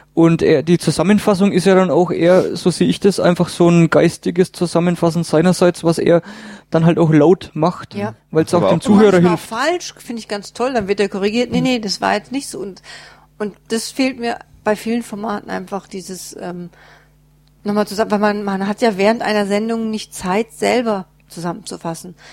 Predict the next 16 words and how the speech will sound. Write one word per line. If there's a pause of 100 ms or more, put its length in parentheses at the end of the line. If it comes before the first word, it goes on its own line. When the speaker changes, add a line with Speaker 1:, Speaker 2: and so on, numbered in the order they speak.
(180)
Speaker 2:
weil
ich
konsumiere
ja. (920)
Um
mir
selber (240)
Gedanken
zu
machen,
muss
ich
ja
eine
Ruhe
haben.